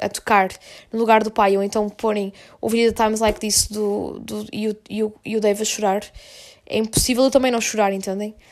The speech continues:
E uma coisa muito en-, engraçada que eu reparei no, é assim, malta, eu sou muito fã dos Foo Fighters, para, para quem não sabe,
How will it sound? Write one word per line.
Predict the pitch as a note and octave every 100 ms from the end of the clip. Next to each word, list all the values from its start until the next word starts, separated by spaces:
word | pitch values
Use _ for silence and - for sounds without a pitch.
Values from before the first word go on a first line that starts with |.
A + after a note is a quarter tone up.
| - - - -
E | A#3
uma | C4+
coisa | D4+ D4 C#4
muito | C#4
en-, | C#4 C4+ A3
engraçada | B3 A#3+ A#3 A3+ G#3+ G#3+
que | A3
eu | A3+
reparei | - A3 G#3 G#3
no, | G#3 G3+ G3+ G3+ A3+ _ _ _ - -
é |
assim, | A#3+ A3
malta, | G3 A3+
eu |
sou | C4
muito | C4 -
fã | A3+
dos | -
Foo | G#3+
Fighters, | G3+ G3+ G3+ G3
para, | G3 G3 - - -
para | -
quem | - G3+
não |
sabe, | G3+ G#3 G3